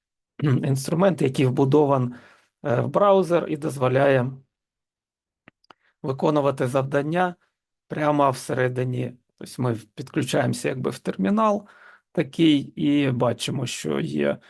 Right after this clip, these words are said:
е, там у нас вправи різні. От вони, е, описані, наприклад, взяти, е,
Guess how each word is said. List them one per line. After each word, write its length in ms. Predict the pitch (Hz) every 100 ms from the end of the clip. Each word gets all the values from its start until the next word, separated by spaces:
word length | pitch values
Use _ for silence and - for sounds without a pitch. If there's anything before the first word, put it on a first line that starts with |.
| _ _ _ _ _
е, 440 | - - - - -
там 260 | - - -
у 40 |
нас 260 | - - -
вправи 640 | _ 208 233 208 190 180 - _
різні. 580 | - 95 175 82 - - _ _ _ _ _ _
От 220 | 165 - -
вони, 200 | - 73
е, 500 | - 185 - - - - _ _ _ _ _ _
описані, 800 | - 135 156 143 - 135 131 131 139
наприклад, 600 | 139 - - 135 143 139
взяти, 520 | 123 139 120 - - _ _ _ _ _ _ _ -
е, 320 | - - -